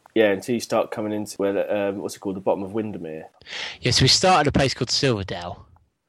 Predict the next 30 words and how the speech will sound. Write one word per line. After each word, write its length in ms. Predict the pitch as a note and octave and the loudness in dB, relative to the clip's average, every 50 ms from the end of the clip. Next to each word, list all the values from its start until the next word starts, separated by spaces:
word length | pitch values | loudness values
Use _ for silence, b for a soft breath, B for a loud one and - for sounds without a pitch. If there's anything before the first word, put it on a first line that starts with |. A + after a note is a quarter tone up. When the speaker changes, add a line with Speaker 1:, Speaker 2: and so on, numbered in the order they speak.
| _ - - | _ -10 -8
Speaker 2:
You 60 | - - | -4 0
Speaker 1:
Oh, 40 | B2 | 0
Speaker 2:
heard 100 | A#2+ A#2+ | 2 2
of 20 | |
that 120 | B2 A2+ | 2 4
Speaker 1:
see, 60 | - D#4 | 6 6
Speaker 2:
before? 240 | - - G2 F2+ - | 6 6 6 4 4
Speaker 1:
so 300 | - - C#4 D4+ D4 D4+ | 4 2 4 4 6 8
what? 160 | D4+ E4+ - | 8 8 8
There's 180 | - C#4+ C4+ - | 6 4 4 8
a 40 | D#4 | 10
load 180 | D#4+ D#4 D4+ | 10 12 10
of, 80 | D4+ C#4+ | 10 8
like, 160 | D4 C#4 - | 8 6 8
obstacles 560 | F4 F4+ F4 - - D#4 D#4 - D#3 C3 B2+ | 6 4 4 4 2 2 6 8 6 6 6
and 100 | B2 A#2 | 2 -2
stuff. 400 | - - A2+ F#2+ E2 E2 - - _ - | -2 -2 -2 -2 -2 -4 -6 -14 _ -4
Speaker 2:
Yeah, 240 | C#3 D#3+ G3+ G#3+ - | 0 2 2 2 2
but 140 | - - - | 0 -4 -4
the 120 | - G3 | -4 -2
obstacles 500 | G#3+ A#3+ A3 - - F#3 - F#3+ F3+ C#3+ | -2 -2 -2 -4 -6 -4 -2 -2 0 2
only 260 | E3+ F3 E3+ E3 D#3+ - | 2 2 2 0 -2 -2
come. 340 | - - G3 E3+ A#2+ G#2 B B B B | 0 0 2 2 2 0 B B B B
So 160 | B - F3 E3 | B 2 2 2
when 260 | D#3 D#3+ D#3+ F#3 G3 | 2 2 0 2 2
we 80 | G#3+ | 2
did 160 | G3 F3+ F3+ E3+ | 0 0 0 2
Man 200 | E3+ E3 D#3+ C#3+ | 2 2 2 2
v 100 | C#3+ C#3 | 0 0
Mountain, 580 | C#3+ C#3 C3+ B2+ - - - - - - - | 0 0 0 -2 -4 -8 -12 -12 -14 -16 -16